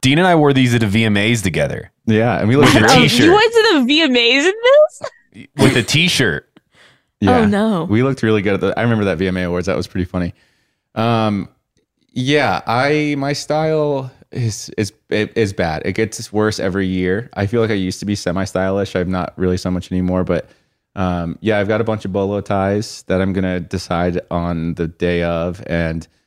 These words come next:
Speaker 2: I've got a long tail tuxedo, which
Speaker 3: Like that.
Speaker 2: Kay-, Kaylin wasn't really su-, super keen on at first, but I think she's
Speaker 3: Okay.
Speaker 2: maybe come around on it.
Speaker 4: Mm-hmm.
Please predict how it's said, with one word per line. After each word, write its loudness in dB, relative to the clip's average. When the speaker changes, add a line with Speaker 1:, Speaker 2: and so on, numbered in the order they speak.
Speaker 2:
I've -12
got 0
a 0
long -2
tail -2
tuxedo, -2
which 0
Speaker 3:
Like -10
that. -8
Speaker 2:
Kay-, 0
Kaylin 0
wasn't -2
really -2
su-, -4
super -8
keen -2
on -2
at -10
first, -4
but -2
I -2
think -6
she's -12
Speaker 3:
Okay. -8
Speaker 2:
maybe -4
come -8
around -6
on -4
it. 0
Speaker 4:
Mm-hmm. -6